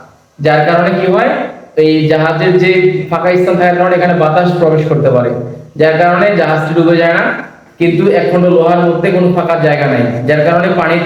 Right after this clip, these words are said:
তুলনায় এর ঘনত্ব বেশি থাকার কারণে এই লোহার খণ্ডটা পানিতে ডুবে যায়। তো আজকে আমরা পরীক্ষার মাধ্যমে দেখব যে বস্তুর ভেসে থাকা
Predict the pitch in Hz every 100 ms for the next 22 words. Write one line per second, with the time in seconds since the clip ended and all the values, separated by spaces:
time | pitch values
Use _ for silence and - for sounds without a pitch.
0 | - 175 185 254 - - - - - 160
1 | 156 151 156 156 180 175 180 180 180 180
2 | 185 196 240 - - - - - 165 160
3 | 165 165 165 160 175 196 - 151 208 -
4 | - - - 147 143 180 170 - - -
5 | - - - 180 180 180 185 202 - 196
6 | - - - - 190 190 208 202 180 190
7 | 190 175 165 175 226 - - - - 131
8 | 151 156 151 - 160 165 - 190 156 151
9 | 180 180 175 233 - -